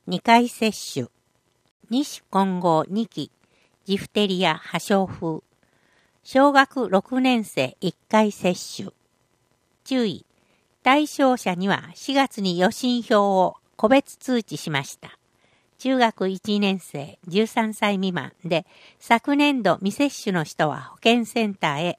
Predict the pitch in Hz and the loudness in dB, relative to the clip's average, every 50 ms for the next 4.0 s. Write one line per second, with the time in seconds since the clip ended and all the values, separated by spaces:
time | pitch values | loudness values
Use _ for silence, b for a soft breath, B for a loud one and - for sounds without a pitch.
0 | _ - 185 - - 202 208 226 214 214 214 208 202 196 - - 262 - - 180 | _ -12 -12 -2 0 0 2 2 2 2 0 0 -2 -4 -6 -8 -10 -10 -8 -10
1 | 160 139 - - - - - _ _ _ _ _ _ _ _ _ _ _ _ _ | -12 -12 -14 -18 -20 -20 -20 _ _ _ _ _ _ _ _ _ _ _ _ _
2 | _ _ _ _ _ _ _ _ _ _ _ _ _ _ _ _ _ _ _ 208 | _ _ _ _ _ _ _ _ _ _ _ _ _ _ _ _ _ _ _ -4
3 | 233 254 269 254 220 - - - - - 165 175 165 160 151 156 139 135 123 123 | -2 0 0 -2 -4 -8 -14 -4 0 0 0 0 0 -4 -4 -4 -2 -2 -4 -6